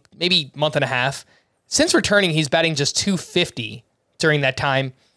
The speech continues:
I noticed his walk rate is also twenty percent. So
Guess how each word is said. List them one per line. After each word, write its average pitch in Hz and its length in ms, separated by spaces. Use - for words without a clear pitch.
I 151 80
noticed 254 280
his 185 140
walk 156 340
rate 151 120
is 143 80
also 156 240
twenty 180 400
percent. 143 560
So 131 400